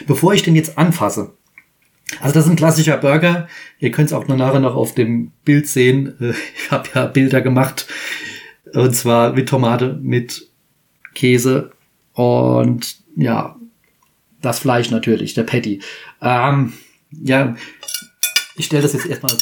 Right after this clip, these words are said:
zur Seite. Moment. Also das ist jetzt wirklich schon eine Herausforderung, hier auf meinem Schreibtisch, meinem, in meinem Podcasterzimmer <laughs> einen,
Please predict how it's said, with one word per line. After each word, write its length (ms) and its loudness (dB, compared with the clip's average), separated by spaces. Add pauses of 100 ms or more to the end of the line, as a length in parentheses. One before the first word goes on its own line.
(260)
zur 220 -8
Seite. 520 -6
Moment. 460 -8 (540)
Also 160 0
das 280 0
ist 160 2
jetzt 180 -4
wirklich 260 0
schon 200 0
eine 120 -2
Herausforderung, 960 0 (360)
hier 180 2
auf 120 -6
meinem 180 -2
Schreibtisch, 720 -2
meinem, 340 -6 (500)
in 120 2
meinem 200 2
Podcasterzimmer 1080 -2 (680)
<laughs> 720 -2
einen, 720 2